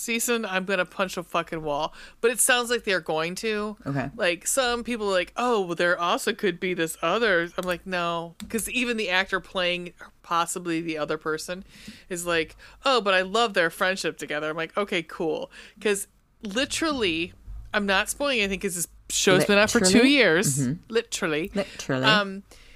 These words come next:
Speaker 1: so I was really hating on watching the third season 'cause I knew that the Duke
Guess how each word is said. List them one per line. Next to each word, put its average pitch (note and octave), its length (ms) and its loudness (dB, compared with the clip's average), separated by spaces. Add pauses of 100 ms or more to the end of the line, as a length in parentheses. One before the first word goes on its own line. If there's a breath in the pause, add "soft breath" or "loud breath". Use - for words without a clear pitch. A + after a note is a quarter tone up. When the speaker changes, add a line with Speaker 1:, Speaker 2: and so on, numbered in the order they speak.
(240 soft breath)
Speaker 1:
so G3 500 2
I G3+ 140 6
was F#3+ 240 -4 (280)
really B3 360 0
hating A3 560 0
on F#3+ 180 0
watching F3 320 0
the F3 120 0
third E3+ 260 -2
season D#3+ 320 -4
'cause E3+ 100 -8
I E3 100 -2
knew E3+ 600 -4
that D3+ 320 0
the E3 100 -6
Duke D#3+ 480 -6